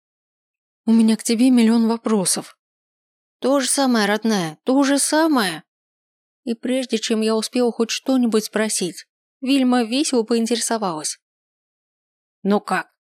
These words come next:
понравился мой фокус со свечой?» «Вот уж прилипла. Надо было и огреть всем канделябрам. Но прицепили на совесть, не отдерёшь, хоть и я и пыталась». «А раньше и пёрышко не с первой попытки сдвигала.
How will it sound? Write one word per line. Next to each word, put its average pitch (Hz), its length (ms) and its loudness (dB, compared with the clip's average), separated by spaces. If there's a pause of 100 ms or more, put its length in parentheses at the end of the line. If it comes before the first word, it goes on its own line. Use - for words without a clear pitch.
понравился 208 600 0
мой 185 140 -2
фокус 190 300 -2
со 190 80 -6
свечой?» 185 520 -6 (720)
«Вот 277 300 -2
уж - 120 -4
прилипла. 277 680 0 (420)
Надо 226 220 -2
было 214 220 2
и 202 60 2
огреть 202 380 -2
всем 180 240 -2
канделябрам. 202 760 -2 (680)
Но 233 320 -4
прицепили 254 560 -2
на 233 160 -2
совесть, 180 580 -4 (160)
не 214 200 0
отдерёшь, 202 760 0
хоть 214 200 -4
и - 20 -4
я 196 160 0
и 175 40 -2
пыталась». 165 600 -4 (1080)
«А 208 160 -2
раньше 220 340 -2
и 220 40 -6
пёрышко 220 520 -2
не 196 120 0
с - 80 -6
первой 190 300 -2
попытки - 480 -8
сдвигала. 180 680 -6